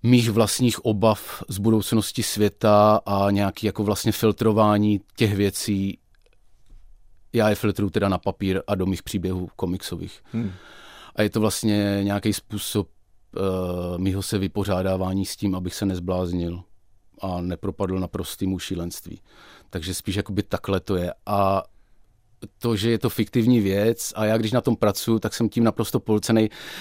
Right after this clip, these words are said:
Speaker 1: tak je to vlastně i jakoby únik od té reality.
Speaker 2: Mhm.
Speaker 1: Jo.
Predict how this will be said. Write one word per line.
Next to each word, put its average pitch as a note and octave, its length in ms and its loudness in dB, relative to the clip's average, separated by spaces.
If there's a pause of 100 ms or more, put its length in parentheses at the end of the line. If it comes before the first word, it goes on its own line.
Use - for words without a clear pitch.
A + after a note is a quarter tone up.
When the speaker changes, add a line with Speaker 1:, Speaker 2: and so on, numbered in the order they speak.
Speaker 1:
tak G#2 140 -2
je A2+ 60 4
to A#2 100 2
vlastně A2+ 300 0 (460)
i A#2+ 200 4
jakoby A2+ 360 0
únik A2 460 4
od - 180 -4
té G2 180 2
reality. E2+ 540 -6 (200)
Speaker 2:
Mhm. A2 340 -6 (880)
Speaker 1:
Jo. F#2 340 -2